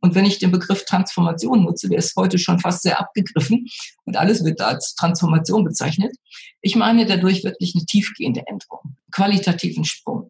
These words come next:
also eine völlig neue Qualität, die dann im, im Leben oder im Business des Kunden eintritt.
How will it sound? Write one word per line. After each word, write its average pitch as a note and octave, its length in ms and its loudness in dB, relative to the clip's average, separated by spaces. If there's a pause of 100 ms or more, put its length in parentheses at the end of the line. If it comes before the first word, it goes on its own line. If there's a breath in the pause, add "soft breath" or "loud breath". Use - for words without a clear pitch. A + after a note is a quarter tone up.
also F3 260 2
eine F3+ 200 6
völlig A3 320 -2
neue F3 260 4
Qualität, E3+ 640 -2
die - 80 -20
dann D#3+ 200 0
im, E3 260 2
im E3 160 4
Leben F3 280 4
oder D#3+ 200 -2
im D#3+ 100 2
Business D#3+ 480 -4 (260 soft breath)
des - 140 -4
Kunden E3 260 2
eintritt. E3+ 460 0